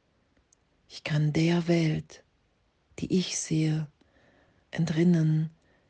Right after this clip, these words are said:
indem ich Angriffsgedanken aufgebe. Oh, danke. Es ist der einzige Weg aus der Angst heraus, der jemals zum Ziel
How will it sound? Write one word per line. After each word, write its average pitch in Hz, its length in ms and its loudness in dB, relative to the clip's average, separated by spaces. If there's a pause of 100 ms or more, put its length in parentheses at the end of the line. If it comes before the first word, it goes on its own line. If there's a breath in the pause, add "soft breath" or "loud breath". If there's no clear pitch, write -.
indem 156 340 0
ich - 240 -6
Angriffsgedanken 156 1200 -4
aufgebe. 151 800 -8 (3500)
Oh, 170 200 -4
danke. 160 580 -4 (2750)
Es - 100 -20
ist - 140 -16
der - 140 -6
einzige 160 500 -4
Weg 170 300 0
aus 156 160 -10
der - 200 -10
Angst 160 380 -8
heraus, 160 640 -8 (260)
der 156 80 -4
jemals 160 520 -4
zum 180 320 -2
Ziel 170 500 -2